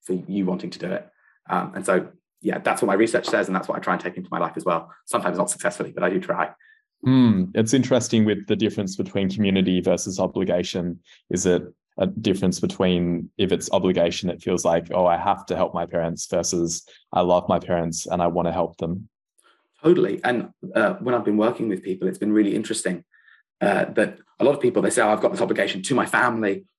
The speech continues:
Speaker 1: or to work. Like, they gave me a job and I feel like I need to keep working there." But actually, underneath that is actually an intrinsic motivation, which is, "I love my parents and I wanna help them." You're totally right.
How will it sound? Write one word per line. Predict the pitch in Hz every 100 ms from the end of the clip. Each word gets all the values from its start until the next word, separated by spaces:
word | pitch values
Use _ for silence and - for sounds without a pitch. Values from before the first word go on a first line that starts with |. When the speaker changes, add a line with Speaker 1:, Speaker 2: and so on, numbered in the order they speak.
| _
Speaker 1:
or | 107 95 95
to | 117 101
work. | 107 101 101 - -
Like, | 104 95 - _ _
they | 117
gave | 113 95
me | 95
a |
job | 98 98 92
and |
I | 92
feel | 101
like | 90 90
I |
need | 90 -
to | 87 -
keep | 104 98
working | 98 95 90
there." | 92 90 _ _ _ _
But | 123
actually, | 165 - 156 117 - - _ _ -
underneath | 156 147 143 185 190
that | 98 90 - _ _
is | 123
actually | 135 - 127 117 -
an | 117
intrinsic | 123 127 180 175
motivation, | 101 - 87 90
which | 117
is, | 107
"I |
love | 117 104
my |
parents | - 90 92
and | 101
I |
wanna | 98 95
help | 123 -
them." | 85
You're | 95
totally | - 110 95
right. | 101 95